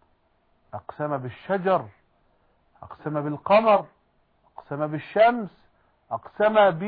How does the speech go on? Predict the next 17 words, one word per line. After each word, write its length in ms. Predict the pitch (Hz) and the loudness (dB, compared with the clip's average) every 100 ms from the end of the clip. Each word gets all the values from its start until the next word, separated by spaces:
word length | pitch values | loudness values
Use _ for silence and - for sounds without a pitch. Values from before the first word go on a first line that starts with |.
| 233 220 185 | -6 -6 -8
ب-، 200 | 226 208 | -8 -8
ب-، 120 | 226 | -8
ب-، 140 | 226 170 | -8 -10
إنما 340 | 165 233 220 | -6 -4 -4
في 220 | - 202 | -4 -4
هذه 520 | 185 247 202 165 175 | -2 -2 -4 -8 -8
بالذات 440 | 147 147 156 240 - | -6 -6 -2 -2 0
أقسم 500 | - - - 226 262 311 - _ _ 143 | -2 -2 -4 -2 2 0 0 _ _ -6
بذاته 640 | 147 143 202 196 180 156 | -6 -2 -2 -4 -6 -8
العلية. 640 | 151 127 127 117 98 90 _ _ _ _ _ _ _ _ _ _ - | -6 -6 -8 -10 -16 -20 _ _ _ _ _ _ _ _ _ _ -16
سبحان 380 | 127 - 180 139 | -14 -6 -6 -6
الله، 300 | 117 107 98 _ _ _ _ | -12 -16 -18 _ _ _ _
القرآن 440 | - 143 170 202 | -10 -2 -2 -2
مليان 580 | 175 156 180 254 254 151 - _ _ _ _ - | -6 -2 2 2 0 -6 -14 _ _ _ _ -14
أن 160 | 123 | -12
الله 340 | 131 156 202 160 | -6 2 2 4
يحلف 480 | 214 - 202 175 | 0 0 -6 -6